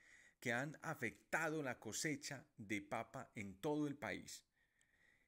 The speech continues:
el alimento continuará hasta junio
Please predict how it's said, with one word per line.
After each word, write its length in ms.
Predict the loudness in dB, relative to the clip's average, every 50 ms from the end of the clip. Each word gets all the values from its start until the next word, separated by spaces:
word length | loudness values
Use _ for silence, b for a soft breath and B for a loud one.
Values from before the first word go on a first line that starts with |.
| b b _ -2
el 160 | -2 0 2
alimento 640 | 2 0 0 0 0 -2 -2 -4 -2 -2 -4 -4 -2
continuará 960 | -2 -2 -2 -2 -2 -2 -2 0 0 0 0 0 0 0 0 0 -2 -4 -10 _ _ _ _ _ _ _ _ _ _ _ _ _ _ _ _ _ _ _ _ _ _ _ _ _ _ _ _ _ 0
hasta 360 | 0 0 0 0 -4 -4 -6
junio 540 | -6 -4 -2 -2 0 0 -2 -4 -6 -8 -10